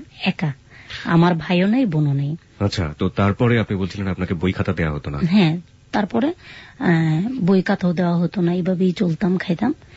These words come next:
Speaker 1: পাশে একটা বাড়ি ছিল, পাশে বাড়ি না ঠিক, আমার স্টেপ ফাদারের ফুফু।
Speaker 2: হুম, হুম, হুম।
Speaker 1: হ্যাঁ, আমার, আমি দাদি ডাকতাম। সে আবার খুব অভাবী লোক ছিল।
Speaker 2: জি।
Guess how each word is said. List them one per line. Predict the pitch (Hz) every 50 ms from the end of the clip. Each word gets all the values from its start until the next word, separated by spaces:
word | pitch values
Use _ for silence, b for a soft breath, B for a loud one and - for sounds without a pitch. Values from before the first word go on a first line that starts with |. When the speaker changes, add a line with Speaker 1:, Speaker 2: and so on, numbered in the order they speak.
| B B B B B B B - -
Speaker 1:
পাশে | 240 233 220 - - - 269
একটা | 254 233 - - 233
বাড়ি | 202 185 202 185 180 170
ছিল, | - - 208 196 226 294 359 349 - - - - -
পাশে | - 247 226 - - 285
বাড়ি | 233 254 269 233 226
না | 208 202 214
ঠিক, | 190 - 220 - - - -
আমার | - 180 180 196 196 202 208 - - -
স্টেপ | - - - - 226 226 220 -
ফাদারের | - - 240 202 240 240 254 277 294 - b b b b b b -
ফুফু। | - - - 277 226 - - 185 147 131 _ _ _ _ _ -
Speaker 2:
হুম, | - 101 101 98
হুম, | 95 90 87
হুম। | 87
Speaker 1:
হ্যাঁ, | - 254 277 233 175 -
আমার, | - 190 170 160 165 160 180 269 - - -
আমি | - 170 151 160
দাদি | 147 180 175 156 180
ডাকতাম। | 151 165 170 - - - 247 294 339 - _ B B B B B B B B B B B B
সে | - - - - 262 247 240
আবার | 240 214 190 196 196 185 180 -
খুব | - - - 311 - -
অভাবী | - - 180 170 190 180 165 175
লোক | 165 160 143 -
ছিল। | - - - 165 147 151 170 _ _ - 98
Speaker 2:
জি। | 87 90 87 76